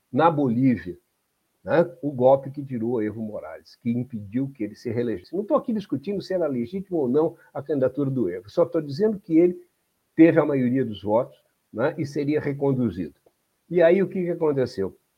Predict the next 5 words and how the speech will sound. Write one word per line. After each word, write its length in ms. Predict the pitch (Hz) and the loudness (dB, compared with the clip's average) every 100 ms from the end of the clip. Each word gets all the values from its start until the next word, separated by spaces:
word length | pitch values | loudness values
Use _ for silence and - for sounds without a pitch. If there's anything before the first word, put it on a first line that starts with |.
| _ _ _ _ | _ _ _ _
Milícias 760 | 123 139 143 180 202 - 107 - | 4 6 6 6 4 2 -4 -2
populares 720 | 110 92 101 101 131 139 - _ _ _ _ _ | -8 -6 -2 4 4 4 -8 _ _ _ _ _
saíram 460 | - 139 180 185 | -2 2 4 4
às 100 | 135 - | 2 0
ruas, 380 | 127 139 139 | -2 -2 -4